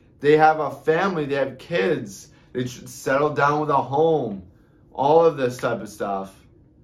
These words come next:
And then they try to figure out everything else, you know, along the way.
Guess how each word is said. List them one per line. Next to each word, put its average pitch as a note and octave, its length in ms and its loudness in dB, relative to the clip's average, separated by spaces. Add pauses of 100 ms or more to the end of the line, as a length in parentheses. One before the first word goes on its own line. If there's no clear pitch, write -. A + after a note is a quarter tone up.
(600)
And C#3+ 760 -2 (760)
then E3 280 4
they F3 180 2
try D#3+ 400 4
to D#3+ 80 -2
figure D3+ 440 -4
out B2+ 540 2 (120)
everything C3 520 -2
else, A#2 460 -6 (800)
you C3+ 80 -6
know, C3 160 -2
along C3+ 480 2
the C3+ 100 -4
way. C#3+ 540 -2